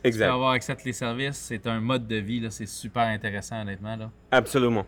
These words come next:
Speaker 1: absolument. C'est, c'est ça ce qu'on cherche. On, on a, on a beaucoup de restaurants, on cherche... Euh, euh, on cherche quelques autres concepts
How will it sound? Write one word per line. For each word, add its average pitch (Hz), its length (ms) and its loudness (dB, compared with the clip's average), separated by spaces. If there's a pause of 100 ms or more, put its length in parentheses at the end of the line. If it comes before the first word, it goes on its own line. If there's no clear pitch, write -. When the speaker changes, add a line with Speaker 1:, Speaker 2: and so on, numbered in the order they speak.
(120)
Speaker 1:
absolument. 113 480 2
C'est, 123 300 0
c'est 127 140 2
ça 147 180 6
ce - 100 -2
qu'on 127 200 2
cherche. 135 360 0 (380)
On, 131 320 8
on 127 140 6
a, 120 240 6
on 123 100 6
a 120 80 6
beaucoup 127 280 0
de 120 60 2
restaurants, 120 800 2
on 110 300 4
cherche... 123 500 2
Euh, 104 360 4 (480)
euh, 104 520 2
on 120 120 4
cherche 139 320 2
quelques 143 400 6
autres 131 280 4
concepts 127 480 2